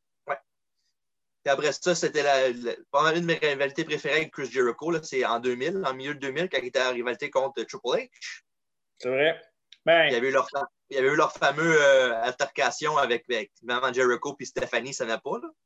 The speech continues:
Speaker 2: C'est ça que j'allais dire, ça, c'est, euh, un de mes plus gros moments de Jericho, c'est... c'est, c'est le, ben, en fait, c'est pas la rivalité contre Triple H, moi, c'est la rivalité contre Stephanie McMahon.
Speaker 1: Ouais.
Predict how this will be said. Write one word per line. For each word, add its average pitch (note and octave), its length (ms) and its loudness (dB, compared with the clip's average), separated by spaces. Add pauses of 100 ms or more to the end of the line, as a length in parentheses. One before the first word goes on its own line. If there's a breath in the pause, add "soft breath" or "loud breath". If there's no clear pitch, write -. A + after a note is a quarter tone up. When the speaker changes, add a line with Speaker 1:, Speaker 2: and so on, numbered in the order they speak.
(160)
Speaker 2:
C'est D3 120 -10
ça D#3 140 -2
que - 60 2
j'allais D#3 300 4
dire, E3 240 4
ça, E3+ 180 2
c'est, D3+ 280 4
euh, C3 340 4 (680)
un F3 200 2
de F3 40 -4
mes E3 140 -2
plus D3+ 160 -6
gros D#3+ 160 2
moments D#3+ 300 4
de E3 40 -6
Jericho, D3 520 2
c'est... D3 120 -6
c'est, C3 260 -4
c'est C3+ 160 -6
le, C3+ 140 -2
ben, D3 300 0 (140)
en D3 100 -4
fait, G#3 180 2 (360)
c'est - 120 -20
pas F#3+ 80 2
la F#3 120 8
rivalité D#3 420 0
contre D#3 200 0
Triple D3 180 -2
H, D#3 280 2
moi, D3 100 -8
c'est C#3+ 100 -6
la B2+ 140 4
rivalité C3 460 -6
contre C3+ 200 -6
Stephanie C3 320 -8
McMahon. B2 440 -10 (760)
Speaker 1:
Ouais. C3+ 160 2